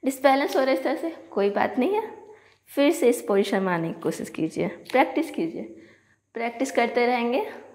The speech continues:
तो आपसे होने लगेगा। इस position में बने रहिए और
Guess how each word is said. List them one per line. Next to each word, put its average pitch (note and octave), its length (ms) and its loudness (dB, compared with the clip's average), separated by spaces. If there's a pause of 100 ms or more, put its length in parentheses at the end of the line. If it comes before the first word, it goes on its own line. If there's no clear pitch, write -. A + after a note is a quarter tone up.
(160)
तो G3+ 60 -4
आपसे G#3 360 -2
होने D#3+ 300 -4
लगेगा। D#3 440 -8 (760)
इस - 80 -20
position G3 340 -4
में G3+ 160 -6
बने G3 260 -4
रहिए G3+ 240 -2
और - 120 -4